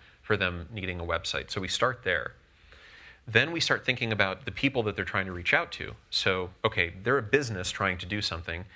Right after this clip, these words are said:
and they have customers in some sense. Even if they're a nonprofit, their customers are donors or the people they're trying to serve. We then have to put ourselves in the shoes of the people, not just that are performing the business, but that are receiving the services,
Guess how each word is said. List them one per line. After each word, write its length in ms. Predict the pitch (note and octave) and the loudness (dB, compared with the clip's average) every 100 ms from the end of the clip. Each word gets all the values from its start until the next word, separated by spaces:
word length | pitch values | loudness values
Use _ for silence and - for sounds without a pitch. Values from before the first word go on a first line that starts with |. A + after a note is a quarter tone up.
| - | -6
and 100 | A2 | 0
they 60 | B2 | 2
have 160 | C3+ - | 2 0
customers 480 | F3 E3+ G2+ F2 | 0 0 -2 -4
in 100 | F2 | -6
some 200 | F2 E2+ | -8 -8
sense. 320 | E2 C#2+ - - | -8 -10 -10 -6
Even 200 | B2 C#3+ | -4 -2
if 80 | - | 0
they're 160 | A#2+ | 0
a 20 | |
nonprofit, 480 | A2+ G#2 - E2 - - | 0 -4 -4 -4 -6 -14
their 80 | - | -12
customers 360 | G#2 F#2+ G2+ F#2+ | -8 -8 -6 -6
are 100 | F#2 | -6
donors 560 | G2 G2 F2+ D#2 E2 | -4 -2 -2 -6 -8
or 140 | F2 F#2 | -8 -10
the 80 | F2+ | -10
people 240 | - - | -12 -10
they're 100 | F2+ | -10
trying 220 | - F2 | -8 -8
to 60 | E2 | -4
serve. 400 | - G#2+ E2+ - - - - - | -2 0 -2 -10 -20 -20 -20 0
We 80 | A2 | 4
then 180 | B2+ C#3+ | 4 2
have 120 | C3 | -2
to 80 | - | 0
put 140 | A2+ | 0
ourselves 340 | G#2+ G#2+ F#2 | 2 0 0
in 100 | - | -2
the 80 | G2+ | -2
shoes 300 | - A2 G2+ | 0 0 -2
of 40 | G2+ | -6
the 60 | |
people, 460 | F#2+ F#2 F#2 F2 - _ _ - | -8 -6 -4 -4 -6 _ _ -2
not 180 | G2 F#2 | 0 0
just 200 | F#2 - | -4 -4
that 100 | F#2 | -2
are 200 | F2 E2+ _ _ - | -2 -4 _ _ -6
performing 380 | G2 F#2+ F2+ | -4 -4 -4
the 40 | F#2 | -2
business, 400 | C3+ B2+ G2 - - - | -2 -2 -4 -6 -10 -4
but 100 | A2 | 0
that 80 | B2 | 2
are 60 | |
receiving 420 | B2 A#2 E3 D#3+ D3+ | 0 0 0 -2 -4
the 60 | |
services, 580 | B2 D#3 G#2+ - - - | -4 -4 -4 -8 -10 -12